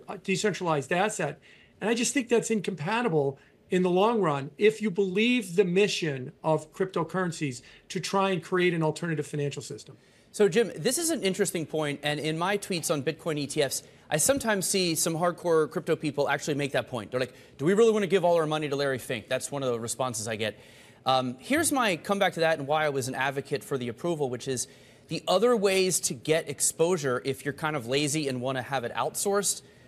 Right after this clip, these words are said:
Speaker 2: uh, were expensive. You know, commissions on an, on an exchange, uh, MicroStrategy stock isn't exactly direct exposure. G B T C was like a, a closed-end fund. So we were like, "Well, at least E T Fs will give investors the best possible deal,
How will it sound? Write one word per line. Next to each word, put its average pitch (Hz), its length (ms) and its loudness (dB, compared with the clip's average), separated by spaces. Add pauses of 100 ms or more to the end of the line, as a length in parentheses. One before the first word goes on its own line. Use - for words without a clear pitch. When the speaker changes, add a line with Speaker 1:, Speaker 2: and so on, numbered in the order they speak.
(180)
Speaker 2:
uh, 139 260 2
were 151 200 4
expensive. 151 760 0
You 151 120 -2
know, 135 100 0
commissions 139 640 -4
on 131 220 -2
an, 120 140 -6
on 120 180 -4
an 113 140 -8 (160)
exchange, 151 760 -2 (320)
uh, 113 140 -2
MicroStrategy 147 640 0
stock 139 320 0
isn't 139 180 -2
exactly 135 420 -4
direct 127 320 -2
exposure. 131 440 -4
G 139 180 0
B 165 140 0
T - 160 -4
C 175 240 0
was 156 200 0
like 147 180 0
a, 131 180 2 (360)
a - 80 -6
closed-end 165 540 2
fund. 170 340 -2 (320)
So - 160 0
we 190 160 2
were 220 120 4
like, 160 160 2
"Well, 156 80 6
at 165 60 0
least 190 220 -2
E 185 100 0
T 170 200 0
Fs 165 220 0
will 151 80 0
give 151 180 -2
investors 139 400 -2
the - 80 -6
best 139 260 0
possible 135 460 -2
deal, 135 480 0